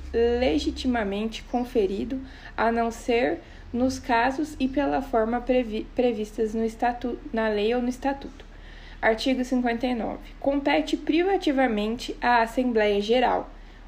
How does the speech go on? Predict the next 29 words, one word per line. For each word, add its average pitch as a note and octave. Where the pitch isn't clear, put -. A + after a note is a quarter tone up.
um, C#4+
destituir A#3+
os E4+
administradores. G#3+
Dois, G#3+
alterar A#3+
os A3+
estatutos. A#3
Parágrafo A#3
único. A#3
Para B3
as B3+
deliberações A3+
a G#3+
que G#3
se -
refere G#3+
os G#3
incisos G3+
um C4
e C4+
dois G3
deste A3+
artigo, G#3
é C4
exigido G#3
deliberação A3
da G#3
Assembleia, G3+